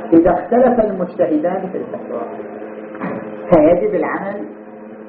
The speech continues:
بأحوط القولين، إذا لم يمكن العمل بأحوط القولين يؤخذ بقول الأعلم.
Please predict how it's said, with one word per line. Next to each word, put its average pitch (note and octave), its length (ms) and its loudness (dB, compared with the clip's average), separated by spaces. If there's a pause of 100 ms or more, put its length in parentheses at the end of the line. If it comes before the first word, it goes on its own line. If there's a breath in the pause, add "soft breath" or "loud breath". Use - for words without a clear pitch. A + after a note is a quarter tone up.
(880)
بأحوط A#2 420 -4
القولين، G#2+ 460 -4 (1000 loud breath)
إذا G3 380 8
لم D4 340 2
يمكن A#3+ 380 2
العمل G3 440 -4
بأحوط F3 360 -2
القولين F3+ 720 2
يؤخذ - 280 0 (120)
بقول - 160 -4
الأعلم. G#2+ 400 -8